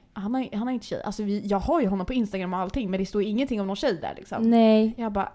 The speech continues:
Speaker 1: eh, nej, det visste jag inte. Du vet, jag, jag känner ju här att jag börjar få ångest liksom,
Speaker 2: Ja,
Speaker 1: för
Speaker 2: men
Speaker 1: det jag har gjort.
Speaker 2: Ja, fast samtidigt, det är väl han som ska ha ångest om någon. Du visste ju inte om det här.
Speaker 1: Nej, men det här är ju det sjuka.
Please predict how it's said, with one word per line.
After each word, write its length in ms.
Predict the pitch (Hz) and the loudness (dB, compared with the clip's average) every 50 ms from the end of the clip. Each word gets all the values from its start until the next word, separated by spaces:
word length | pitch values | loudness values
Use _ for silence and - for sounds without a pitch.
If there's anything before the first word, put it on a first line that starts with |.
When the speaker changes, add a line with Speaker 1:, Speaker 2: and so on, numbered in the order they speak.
| - _ | -12 _
Speaker 1:
eh, 440 | - 208 196 190 190 190 190 190 196 196 | -8 -6 -4 -2 -2 -4 -4 -4 -6 -6
nej, 300 | 196 196 208 233 302 415 494 - _ _ _ - | -6 -4 -2 -2 -4 -4 -6 -10 _ _ _ -8
det 120 | 311 294 | -6 -6
visste 240 | 254 233 - - 233 | -6 -6 -6 -4 -4
jag 60 | 202 | -4
inte. 200 | 196 196 - 190 | -4 -4 -6 -6
Du 80 | 196 190 | -4 -4
vet, 140 | 190 - | -6 -4
jag, 120 | - - 196 | -4 -4 -4
jag 160 | 196 214 202 | -2 -4 -2
känner 300 | - - 277 240 196 180 | 0 2 2 2 2 0
ju 80 | 185 202 | -2 -2
här 200 | 214 208 180 180 | 0 0 0 -2
att 120 | 180 - | -2 -4
jag 100 | 190 185 | -4 -4
börjar 140 | 185 180 180 | -2 -2 0
få 140 | - - 214 | 2 2 2
ångest 360 | - - 196 180 - - - - | 2 2 -2 -2 -6 -10 -12 -8
liksom, 220 | - 226 233 240 | 0 4 8 8
Speaker 2:
Ja, 200 | 233 233 226 220 | 10 10 10 8
Speaker 1:
för 60 | 196 233 | 6 6
Speaker 2:
men 140 | 233 233 233 | 4 4 2
Speaker 1:
det 160 | - - - | 0 -4 -4
jag 120 | 196 196 | -2 0
har 80 | 185 185 | 0 0
gjort. 400 | 202 254 - - - - - - | -2 -4 -4 -6 -10 -12 -6 -2
Speaker 2:
Ja, 360 | 269 285 277 - 226 226 233 233 | -2 -2 0 2 2 2 2 0
fast 120 | 262 262 - | 0 2 4
samtidigt, 540 | 330 311 269 - 311 311 269 233 240 240 - | 4 4 4 4 4 6 8 8 6 6 6
det 60 | 254 | 4
är 40 | 240 | 4
väl 120 | 247 247 | 6 6
han 180 | 254 247 233 220 | 6 6 6 4
som 140 | 220 214 | 4 2
ska 120 | 208 214 214 | 0 2 0
ha 60 | 196 | 2
ångest 300 | 202 214 214 208 214 - | 2 2 0 -2 0 0
om 120 | 208 220 | 0 2
någon. 180 | 214 202 208 214 | 2 2 2 2
Du 100 | 220 240 | 2 4
visste 280 | 240 285 277 - - 277 | 4 4 2 2 0 -2
ju 40 | |
inte 120 | 247 226 - | -2 0 0
om 220 | - 254 247 226 214 | 0 0 0 2 0
det 60 | 202 | 0
här. 260 | 208 202 82 78 - - - - - - - - | 0 0 -2 -4 -6 -8 -14 -20 -20 -20 -16 -10
Speaker 1:
Nej, 280 | - 254 254 226 208 226 214 | -8 -6 -6 -6 -8 -8 -10
men 120 | 214 208 | -10 -10
det 60 | 214 | -10
här 140 | 214 233 220 | -10 -8 -8
är 80 | 202 202 | -6 -6
ju 80 | 202 202 | -6 -8
det 80 | 196 | -10
sjuka. 360 | 190 - 202 202 - - - | -10 -12 -12 -12 -12 -14 -14